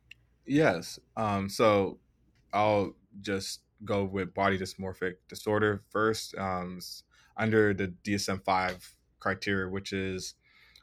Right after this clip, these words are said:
um, the psychiatry, you know, holy grail for our diagnoses.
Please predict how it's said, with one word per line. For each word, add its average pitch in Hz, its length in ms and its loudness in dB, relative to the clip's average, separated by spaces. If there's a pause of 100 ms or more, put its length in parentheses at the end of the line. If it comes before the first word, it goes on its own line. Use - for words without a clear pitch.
(120)
um, 92 480 -4
the 90 60 -12
psychiatry, 92 800 -2 (180)
you 92 80 -14
know, 90 240 -10 (260)
holy 101 260 -2
grail 92 420 -2
for 95 220 -4
our 92 120 -2
diagnoses. 90 800 -6